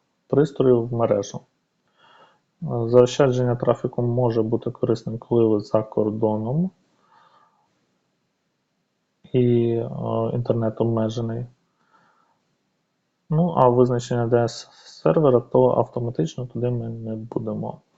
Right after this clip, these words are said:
звертатись. Далі ми можемо подивитись підключені пристрої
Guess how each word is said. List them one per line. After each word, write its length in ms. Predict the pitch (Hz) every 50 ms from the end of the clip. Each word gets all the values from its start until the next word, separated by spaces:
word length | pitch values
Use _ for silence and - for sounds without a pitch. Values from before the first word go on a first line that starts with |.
| _ -
звертатись. 840 | 123 120 120 - 120 113 - - 117 120 - - - - - - _ _ _ _ _ _ _ _ _ _ _ _ _ _ _ _ _ _ _ _ _ _ _
Далі 120 | - 147 170
ми 240 | 175 165 139 127 127
можемо 260 | 127 123 127 123 123
подивитись 440 | - 117 120 120 127 127 - - -
підключені 800 | _ 123 123 - - _ - - 120 123 120 - 131 120 113
пристрої 540 | - - 117 107 - - - - 110 107